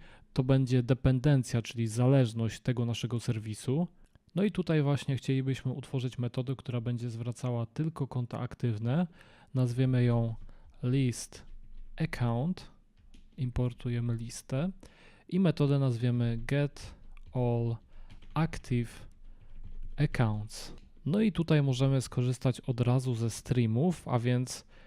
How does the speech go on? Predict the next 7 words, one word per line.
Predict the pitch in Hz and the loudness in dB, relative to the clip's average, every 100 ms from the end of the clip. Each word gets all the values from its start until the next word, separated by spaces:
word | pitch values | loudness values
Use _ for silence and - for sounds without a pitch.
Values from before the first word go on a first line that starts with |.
| - - - | -20 -16 -2
możemy | 120 131 127 | 0 4 2
pobrać | 120 - 139 131 120 - | 4 6 6 6 2 2
najpierw | 123 117 123 113 - - - - - - | 0 2 2 0 -2 -10 -14 -20 -20 -20
wszystkie | - - 160 - | -2 0 2 0
konta | 131 123 120 | 0 0 0
użytkowników | 107 117 - - 117 120 - 127 - - | -4 -4 -4 -4 -2 -4 -2 -2 -2 -8
właśnie | 117 123 - 131 | -2 -2 0 0